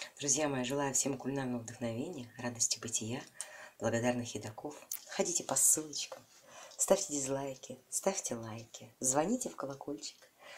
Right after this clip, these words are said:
чтобы мои новые видео всегда вас приветствовало первым. Делитесь в соцсетях, оставляйте мои простые, вкусные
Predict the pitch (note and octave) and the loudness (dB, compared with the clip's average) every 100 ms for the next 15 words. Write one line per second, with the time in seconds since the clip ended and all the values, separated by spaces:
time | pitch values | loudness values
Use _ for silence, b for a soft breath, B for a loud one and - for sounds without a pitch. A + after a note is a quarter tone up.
0 | B - - D3+ C#3 C#3+ D3+ D#3+ C#3+ D3+ | B -6 0 2 2 2 2 0 0 0
1 | G3 G3+ E3 - - A3+ G#3 D3 C#3 C4+ | 0 2 2 4 4 4 0 8 12 12
2 | D4 C#4 - - G#3 F#3+ F#3+ - D#3+ D#3+ | 10 4 0 4 6 6 4 2 2 2
3 | - C#3 C3 A#2+ B2 - - B B B | 0 -2 -2 -4 -6 -8 -18 B B B
4 | B B B B B B B B _ _ | B B B B B B B B _ _
5 | _ E3+ B3+ B3 - E3+ - B2 - D4+ | _ 2 4 8 8 8 4 2 0 -2
6 | - - - B2 - B2+ B2 A2+ - A2 | -6 -10 4 4 4 -2 -2 -2 -4 -4
7 | G#2+ G#2 - G#2+ A#2 A2 B2 - - D#3 | -4 -6 -8 -2 0 0 4 6 6 0
8 | A#2+ A#2 - - D3+ - A#2+ A#2 | -2 -6 -14 -8 4 4 4 0